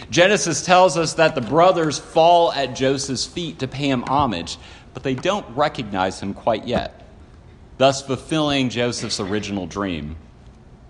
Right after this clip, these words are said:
After Joseph essentially messes with his brothers for a while because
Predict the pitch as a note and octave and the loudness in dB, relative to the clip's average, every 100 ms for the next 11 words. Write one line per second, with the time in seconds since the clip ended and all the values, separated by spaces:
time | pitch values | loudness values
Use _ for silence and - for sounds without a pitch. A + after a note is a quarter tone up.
0 | - - - - C#3 D3+ D#3+ D#3 B2+ C#3+ | -20 -20 -14 -12 -2 2 2 2 2 6
1 | D#3+ D#3 C3+ C3 - D#3 - C#3+ A#2+ C3 | 4 2 -2 -2 0 0 2 2 4 4
2 | D#3 C#3 A2 A#2+ B2 A2 A2 A2 G#2+ - | 2 -2 -4 -4 -4 -2 0 2 0 -2
3 | A2 F#2 F#2 A#2+ C#3 G2+ G#2+ G2+ | 0 2 4 4 2 0 -2 -2